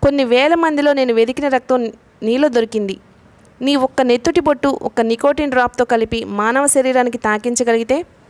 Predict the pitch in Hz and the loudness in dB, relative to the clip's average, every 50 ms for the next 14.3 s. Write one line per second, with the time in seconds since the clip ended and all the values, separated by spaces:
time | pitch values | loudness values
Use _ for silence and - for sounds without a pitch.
0 | _ _ _ _ _ - - - 202 208 208 233 240 226 - 226 214 196 - - | _ _ _ _ _ -8 -4 -2 -2 -2 0 -2 -2 0 0 0 0 2 2 2
1 | - - - - - 208 196 190 196 202 220 226 202 180 196 202 214 220 226 208 | 0 -2 -4 -14 -10 -6 -4 -2 -2 0 -2 -2 -4 -2 -2 0 0 0 0 -2
2 | 180 180 _ _ _ _ _ _ _ _ - - _ _ _ _ _ _ - - | -4 -10 _ _ _ _ _ _ _ _ -20 -20 _ _ _ _ _ _ -8 -4
3 | 220 247 254 330 339 294 233 214 - - - - 220 233 262 285 330 320 311 320 | -4 -2 0 2 2 2 2 0 -4 -8 -4 0 0 2 2 2 0 0 0 0
4 | 311 311 311 311 311 311 - _ _ _ _ _ - - 247 240 226 233 226 240 | -2 0 0 -2 -2 -4 -8 _ _ _ _ _ -4 -2 0 0 0 0 0 -2
5 | 254 262 254 - 214 202 208 240 226 208 202 208 220 220 220 208 208 196 196 196 | -2 -2 0 0 -2 -2 0 0 0 0 0 2 2 2 2 2 0 0 -2 -4
6 | - - _ - - - _ - _ _ _ _ _ _ _ _ _ - - - | -6 -8 _ -20 -20 -20 _ -20 _ _ _ _ _ _ _ _ _ -20 -20 -20
7 | - - - - - - - - - - - - - - - - - - - - | -20 -20 -20 -20 -20 -20 -20 -20 -20 -20 -20 -20 -20 -20 -20 -20 -20 -20 -20 -20
8 | - - - - - - - - - - 254 233 - - 294 269 285 254 214 - | -20 -20 -20 -18 -18 -18 -12 -6 -2 0 0 0 0 -2 0 0 2 2 0 0
9 | - - _ _ _ - - - 247 247 262 262 - 254 233 247 269 277 269 294 | -6 -16 _ _ _ -6 -2 0 2 4 2 2 2 0 0 2 0 2 2 2
10 | 285 269 254 240 - 233 220 208 202 - _ _ _ _ _ _ _ _ _ _ | 2 2 2 0 -2 -4 -4 -4 -6 -10 _ _ _ _ _ _ _ _ _ _
11 | _ _ _ - - 254 262 254 277 370 415 392 - 339 330 302 311 285 269 262 | _ _ _ -6 -4 -4 -2 0 2 2 2 2 2 0 -2 0 0 2 2 2
12 | 262 262 254 - - 233 240 233 226 262 247 214 226 226 240 254 254 269 277 254 | 2 0 0 0 -2 -4 -4 -4 -4 -4 -2 0 0 0 2 2 0 2 2 2
13 | 233 220 220 - 262 262 254 247 - 247 233 240 254 254 226 214 208 208 220 220 | 0 0 2 2 4 4 4 2 0 0 0 0 0 0 -2 -2 -2 -2 -2 -2
14 | 220 214 214 196 185 180 | -2 -2 -4 -4 -6 -6